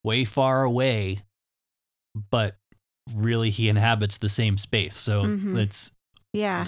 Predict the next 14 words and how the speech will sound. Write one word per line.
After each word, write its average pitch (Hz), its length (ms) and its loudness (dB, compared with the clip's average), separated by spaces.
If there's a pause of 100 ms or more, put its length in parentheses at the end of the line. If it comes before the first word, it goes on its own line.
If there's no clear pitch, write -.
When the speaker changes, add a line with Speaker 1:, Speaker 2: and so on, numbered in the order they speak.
Speaker 1:
you - 300 -4
know, 107 80 4
it's 104 160 0 (460)
God's 123 260 0
closer 139 420 2
than 123 180 2
we 120 120 4
think 131 320 0
he 120 320 2
is. - 640 -6
<laughs> - 0 -
Speaker 2:
Mm-hmm. 180 360 -4 (220)
Speaker 1:
And 113 320 0 (180)
Speaker 2:
Right. 175 240 -6